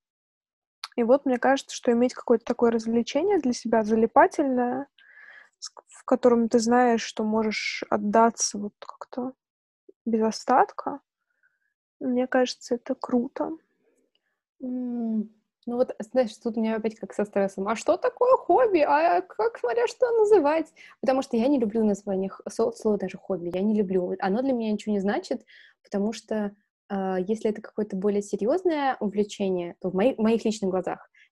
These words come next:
Speaker 2: это никак не связано с тем, как вы можете относиться к этому слову, это просто у меня так, то хобби, это сразу его как-то обесценивает. Ну вот я, например, пишу книги. Пишу книги с, э, подросткового возраста и уже как бы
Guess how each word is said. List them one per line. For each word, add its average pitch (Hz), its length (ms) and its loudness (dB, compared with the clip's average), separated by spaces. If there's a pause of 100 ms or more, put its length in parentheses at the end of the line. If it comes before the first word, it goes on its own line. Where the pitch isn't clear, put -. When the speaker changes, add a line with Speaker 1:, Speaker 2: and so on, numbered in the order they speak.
Speaker 2:
это 175 180 -4
никак 190 560 -2
не 202 60 0
связано 190 220 0
с - 40 -16
тем, 220 140 -2
как 196 160 -8
вы 190 120 2
можете 185 360 -4
относиться 185 300 -6
к - 60 -10
этому 180 180 -8
слову, 302 320 -2
это 196 140 -10
просто 202 300 -8
у 190 60 -6
меня 180 180 -8
так, - 100 -20 (520)
то 208 100 0
хобби, 311 340 0
это 226 200 -2
сразу 254 280 2
его 214 160 2
как-то 208 300 -4
обесценивает. 185 640 -4 (160)
Ну 208 60 2
вот 208 100 0
я, 262 100 4
например, 226 260 0
пишу 269 200 -6
книги. 196 480 -4 (960)
Пишу - 180 -18
книги 294 300 4
с, - 200 -12
э, - 440 -2 (100)
подросткового 208 480 -2
возраста 269 680 -2
и 190 280 -4
уже 190 360 -2
как 185 200 -14
бы 196 240 -8